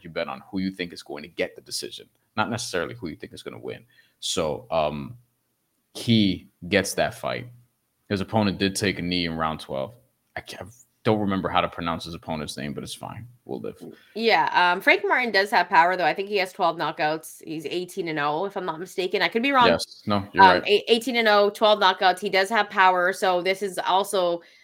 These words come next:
Speaker 2: this could also be a firefight, but I also think at the same time, Frank Martin
Speaker 1: I
Speaker 2: might
Speaker 1: don't
Speaker 2: try to
Speaker 1: think
Speaker 2: play it
Speaker 1: so.
Speaker 2: Uh, Frank, I think he'll try to play it safe. Uh, Frank Martin is skilled. This is the biggest fight in his career, and we've kind of been waiting for Frank Martin.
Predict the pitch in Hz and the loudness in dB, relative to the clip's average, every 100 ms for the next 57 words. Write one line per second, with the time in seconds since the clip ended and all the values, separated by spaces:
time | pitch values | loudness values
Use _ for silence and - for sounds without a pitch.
0 | - 226 262 185 214 226 220 220 233 226 | 2 2 6 6 6 2 0 2 4 4
1 | 226 240 240 214 185 175 196 202 202 196 | 4 2 4 4 4 4 2 -2 -6 -6
2 | 196 196 190 190 190 180 185 180 180 170 | -6 -4 -4 -4 -4 -4 -4 -6 -2 -2
3 | 156 180 165 90 92 87 - 156 80 87 | 0 2 2 2 0 -2 0 0 -2 -8
4 | _ _ _ - 196 277 285 269 240 277 | _ _ _ -8 0 4 6 6 4 2
5 | 320 - 285 262 233 - 208 139 - _ | 0 0 -2 -2 -6 -2 0 0 -4 _
6 | _ _ _ 190 202 208 226 226 220 220 | _ _ _ 6 6 6 2 4 4 4
7 | 196 139 208 - 196 196 202 220 285 233 | 2 0 0 0 0 2 2 0 -2 0
8 | 202 160 196 208 220 220 - 160 180 220 | -2 2 2 4 2 0 -2 0 0 -2
9 | 185 180 190 190 - 185 175 160 180 196 | -6 -6 -6 -6 -6 -6 -4 -2 -2 -4
10 | 185 175 175 240 247 269 262 214 196 170 | -4 -4 -4 -6 -6 -6 -2 0 0 0
11 | 160 170 190 175 156 170 - 180 170 156 | -4 -4 -4 -6 -6 -8 -4 -4 -4 -2
12 | 160 143 156 151 | 0 0 -2 -6